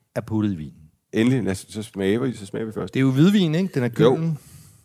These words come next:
Speaker 1: Det er det store bourgogneglas, de brede hofter.
Speaker 2: Ja, indtil videre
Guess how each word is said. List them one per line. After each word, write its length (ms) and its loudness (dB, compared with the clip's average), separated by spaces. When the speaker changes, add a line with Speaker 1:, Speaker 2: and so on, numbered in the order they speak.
Speaker 1:
Det 80 0
er 40 2
det 100 -4
store 220 2
bourgogneglas, 720 2
de 120 -8
brede 300 2
hofter. 400 -2
Speaker 2:
Ja, 60 -10
indtil 240 -2
videre 500 2